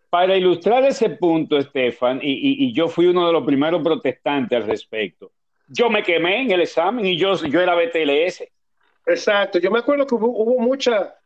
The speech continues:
Speaker 2: muchas complicaciones porque no fue que ellos lo hicieron, ellos quisieron tener un, un, un, un nivel bien alto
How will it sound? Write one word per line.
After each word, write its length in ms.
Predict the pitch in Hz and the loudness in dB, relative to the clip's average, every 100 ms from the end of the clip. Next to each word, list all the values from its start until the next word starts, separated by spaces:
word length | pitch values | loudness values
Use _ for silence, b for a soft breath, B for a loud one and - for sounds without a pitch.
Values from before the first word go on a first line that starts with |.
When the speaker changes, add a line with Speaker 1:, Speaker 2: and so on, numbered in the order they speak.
| _ - | _ -4
Speaker 2:
muchas 520 | 196 220 254 233 - | -4 0 0 0 -2
complicaciones 960 | 226 208 202 196 175 - 233 233 170 - _ _ _ - | -6 -4 -2 -2 -2 -2 -2 0 -2 -6 _ _ _ -2
porque 580 | 196 202 208 202 196 - _ _ | -2 -2 -2 -2 -2 -6 _ _
no 160 | 185 254 | -2 0
fue 140 | 302 | 0
que 100 | 285 | 0
ellos 120 | 269 | 0
lo 60 | 247 | -2
hicieron, 600 | - 233 233 226 226 190 _ _ _ | -4 -4 -2 -2 -4 -8 _ _ _
ellos 220 | 185 262 | -4 -2
quisieron 380 | 277 254 262 262 | -2 -2 -4 -2
tener 260 | 247 226 240 | -2 -2 -2
un, 160 | 240 214 | -4 -2
un, 400 | 233 233 220 180 | -2 -2 -4 -4
un, 640 | 202 220 226 220 180 135 - | -2 -2 -2 -2 -2 -4 -4
un 180 | 208 | -2
nivel 320 | 233 214 226 208 | -2 -2 -4 -4
bien 440 | 190 214 220 226 - | -4 -2 -2 -6 -4
alto 520 | 233 208 185 269 | -2 -2 -4 -8